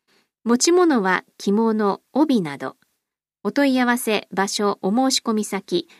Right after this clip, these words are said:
郵便番号一一五の零零四五、赤羽一の一の三十八、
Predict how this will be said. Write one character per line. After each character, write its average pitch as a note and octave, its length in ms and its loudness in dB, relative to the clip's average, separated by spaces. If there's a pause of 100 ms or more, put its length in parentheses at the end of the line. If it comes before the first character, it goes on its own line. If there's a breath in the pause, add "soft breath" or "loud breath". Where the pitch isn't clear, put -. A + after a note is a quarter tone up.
(280 soft breath)
郵 C#4 160 4
便 D4 240 2
番 C4+ 240 0
号 E3 340 -2
一 E4 340 0
一 A3+ 240 -2
五 A3+ 160 -2
の F3 220 -4 (100)
零 C#4 300 2
零 C#4 260 0
四 G3+ 320 -2
五、 F3 320 -4 (340 soft breath)
赤 B3 280 -2
羽 A3+ 400 0
一 B3+ 280 -2
の D4+ 180 0
一 F#3+ 280 -4
の A3 140 -2
三 A#3 320 -2
十 D#3 240 -6
八、 - 500 -4